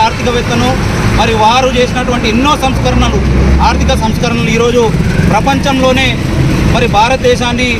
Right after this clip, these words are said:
ఒక గ్లోబల్, గ్లోబల్గా ఉన్నటువంటి కంపెనీలు కూడా చాలామంది కూడా ఈరోజు వారిని, వారి యొక్క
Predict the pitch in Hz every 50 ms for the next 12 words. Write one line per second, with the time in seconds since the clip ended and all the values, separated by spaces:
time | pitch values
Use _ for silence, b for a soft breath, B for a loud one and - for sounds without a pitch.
0 | - - - - - - - - - - - - - - - 247 240 233 220 -
1 | - - - - - - - - 226 254 269 277 285 277 254 - - - - -
2 | - - - - - - - - - - - - - - - - - - - -
3 | 190 214 240 254 277 277 277 277 269 262 269 269 254 226 233 269 269 262 262 254
4 | 254 247 233 - - - - - - - - - - - - - 214 233 - 277
5 | 269 269 277 277 262 262 269 - - - - 262 269 285 285 277 262 269 269 254
6 | 277 262 262 262 269 269 254 240 - - - - - - - - 240 247 254 247
7 | 240 247 254 254 240 247 240 - - - - - - - - - - - - -
8 | - - - - - 214 240 254 240 247 240 -